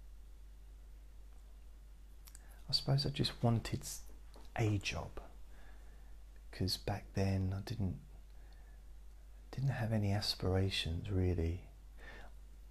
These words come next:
It's not totally true. There was a time, this might seem hard to believe, there was a time that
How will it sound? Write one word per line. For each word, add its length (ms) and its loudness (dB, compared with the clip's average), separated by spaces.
It's 160 -2
not 300 4
totally 380 2
true. 420 2
There 120 2
was 260 6
a 60 4
time, 520 4
this 220 -2
might 200 2
seem 260 2
hard 280 2
to 80 0
believe, 400 0
there 100 -4
was 220 0
a 60 -2
time 520 0
that 100 -4